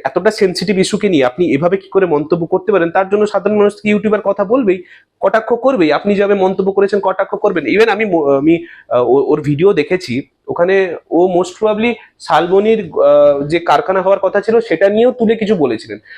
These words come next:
তো হয়তো আমার মনে হয় রেপের থেকে বেশি পার্সোনালি নিয়ে নিয়েছেন ওই শালবনির যে ইস্যুটা, যে আন্দো-, মানে যে সি-, কারখানা গড়ে ওঠার কথা উনি বলেছিলেন, উনি প্রতিশ্রুতি দিয়েছিলেন।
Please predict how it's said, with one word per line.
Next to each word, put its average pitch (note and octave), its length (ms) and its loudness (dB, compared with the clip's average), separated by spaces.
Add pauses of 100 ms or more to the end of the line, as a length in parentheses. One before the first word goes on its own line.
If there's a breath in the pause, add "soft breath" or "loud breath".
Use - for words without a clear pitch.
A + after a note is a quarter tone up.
(160 loud breath)
তো - 80 2
হয়তো G3+ 500 2
আমার F#3 240 -2
মনে A3 180 0
হয় B3 100 0
রেপের F3+ 280 0 (100)
থেকে G#3+ 260 0
বেশি D#3+ 280 -2
পার্সোনালি G3 500 0
নিয়ে G3 140 2
নিয়েছেন G#3 260 0
ওই G3+ 60 0
শালবনির D#3+ 480 0
যে D#3 120 0
ইস্যুটা, D#3 300 -2
যে E3 220 -2 (280 loud breath)
আন্দো-, D3+ 340 0
মানে D3 180 2
যে D#3 160 0
সি-, C#3+ 340 -2 (160)
কারখানা D#3+ 360 0
গড়ে D#3 220 2
ওঠার D#3+ 280 0
কথা D#3+ 500 -2
উনি F3 160 2
বলেছিলেন, C#3+ 480 0
উনি D3 160 0
প্রতিশ্রুতি D#3+ 520 -6
দিয়েছিলেন। C3+ 360 -2